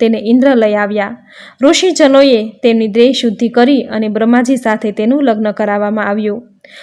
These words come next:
પછી બ્રહ્માજીને સર્વ યજ્ઞ પૂજન કરતા ઋષિમુનિઓએ વિનંતી કરી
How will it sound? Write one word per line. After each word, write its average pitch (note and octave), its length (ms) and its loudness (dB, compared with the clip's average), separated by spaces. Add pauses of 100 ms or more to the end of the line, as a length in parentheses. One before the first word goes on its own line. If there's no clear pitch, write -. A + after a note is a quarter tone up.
(160)
પછી C4+ 240 2
બ્રહ્માજીને D4+ 640 2
સર્વ D4 380 2
યજ્ઞ A#3 260 2
પૂજન A3+ 400 -2
કરતા A#3 400 0
ઋષિમુનિઓએ A3+ 840 -2
વિનંતી A3 400 -4
કરી B3 400 0